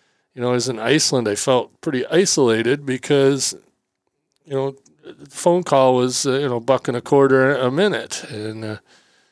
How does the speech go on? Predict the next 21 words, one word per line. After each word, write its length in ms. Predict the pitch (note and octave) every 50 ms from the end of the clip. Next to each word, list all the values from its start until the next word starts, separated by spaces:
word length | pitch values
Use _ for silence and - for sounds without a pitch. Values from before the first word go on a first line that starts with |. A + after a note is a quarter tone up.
| _ _ _ _ _ -
and 200 | A#2+ A#2+ A#2+ A#2+
the 60 | A2+
time 300 | - - D#3+ F3+ F#3 F3+
difference 640 | D3+ C3+ A#2 - - A2+ G#2+ G#2 - - - - -
and, 520 | - D3+ B2+ A2 G#2+ G#2+ G#2 G2+ G#2 G#2
uh, 220 | G2+ G2 G2 G2+ - - _ _ _
and 160 | C3+ B2 A#2+
all 140 | B2+ C3+ C3+
that. 220 | D3 F3+ F#3 F3+
So 160 | - - C#3
we 100 | B2 B2+
didn't 240 | B2+ C3+ C#3 C#3 C3+
do 160 | C3+ E3 G#3
a 60 | G3+ D#3+
lot 260 | A#2+ G#2+ F#2 G#2 G2
of 80 | G2
that. 480 | F#2 F#2 F2+ - - - - - - - - -
Uh, 360 | - G#2+ A2+ A2 A2 G#2+ G#2+ A2+
I 40 | A#2+
did 240 | A#2 C3 C3+ C3 A#2
have 480 | A#2 B2 A#2 A#2 A#2 A2+ - - -